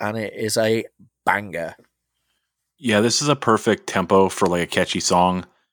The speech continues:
Speaker 2: And you're right, the chorus, super catchy. Tottenham Court Road.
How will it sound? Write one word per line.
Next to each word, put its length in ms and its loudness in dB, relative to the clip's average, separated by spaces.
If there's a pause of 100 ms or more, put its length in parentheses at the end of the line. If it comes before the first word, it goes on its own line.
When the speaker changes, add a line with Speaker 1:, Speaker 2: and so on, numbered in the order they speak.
(120)
Speaker 2:
And 140 -2
you're 100 2
right, 200 2
the 80 -14
chorus, 360 2
super 580 -2 (260)
catchy. 460 -6
Tottenham 840 0
Court 360 2
Road. 380 0